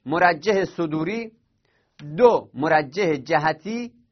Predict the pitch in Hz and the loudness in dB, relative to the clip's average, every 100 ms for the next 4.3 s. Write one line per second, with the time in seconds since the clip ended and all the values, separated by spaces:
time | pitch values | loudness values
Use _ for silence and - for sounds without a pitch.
0 | _ _ - - 190 214 160 123 151 156 | _ _ -20 -4 0 0 0 -4 -2 -2
1 | 143 147 196 220 139 120 120 110 107 92 | -2 -4 -4 -2 -4 -4 -8 -8 -10 -12
2 | - _ _ _ _ _ _ _ _ _ | -16 _ _ _ _ _ _ _ _ _
3 | _ _ _ _ _ _ _ _ - 233 | _ _ _ _ _ _ _ _ -4 0
4 | 262 294 285 | 8 6 6